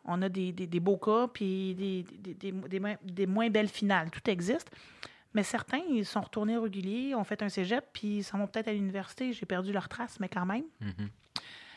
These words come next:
Speaker 1: Euh, c'est ça. Mais donc, on travaille surtout sur une finalité de métier. Donc, secondaire un, secondaire deux, je sais pas à quel point on pourrait aller dans ce sens-là.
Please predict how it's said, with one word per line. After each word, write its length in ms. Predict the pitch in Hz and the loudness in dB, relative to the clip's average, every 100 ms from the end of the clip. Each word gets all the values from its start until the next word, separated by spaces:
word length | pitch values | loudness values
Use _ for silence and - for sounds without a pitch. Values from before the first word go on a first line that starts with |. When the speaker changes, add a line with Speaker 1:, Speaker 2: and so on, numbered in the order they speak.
| - - | -14 -4
Speaker 1:
Euh, 180 | 185 180 | -2 -2
c'est 140 | - | -2
ça. 180 | 202 - - | -4 -4 -2
Mais 160 | 185 | 0
donc, 200 | 185 220 | 4 4
on 60 | 214 | 2
travaille 320 | - 196 226 | 2 2 2
surtout 400 | 247 214 - 320 | 0 -4 -4 -6
sur 320 | 339 - 247 | -6 -2 0
une 100 | 226 | 2
finalité 640 | 214 - 240 240 214 - 294 | 0 0 0 0 -2 -2 0
de 120 | 220 | 2
métier. 560 | 208 240 254 - 202 220 _ - - - _ | 2 0 -2 -6 -8 -8 _ -20 -20 -20 _
Donc, 260 | 214 247 240 | 2 2 2
secondaire 420 | - 226 220 220 | -2 0 2 2
un, 80 | 277 | 2
secondaire 520 | 285 214 208 190 180 | -2 -2 2 2 0
deux, 320 | 175 208 254 415 _ _ - | -4 -4 -4 -8 _ _ -12
je 80 | 208 | -8
sais 140 | 226 | -6
pas 140 | 220 | -2
à 40 | 262 | -2
quel 160 | 214 | -2
point 220 | 190 - 247 | -4 -2 0
on 100 | 196 | 0
pourrait 560 | - 202 196 214 233 - _ _ _ _ - - - | 0 0 2 0 0 -6 _ _ _ _ -20 -18 0
aller 220 | 214 226 | 4 4
dans 160 | 220 208 | 2 0
ce 100 | - | 0
sens-là. 520 | 214 180 - 196 226 | -2 -2 -2 2 0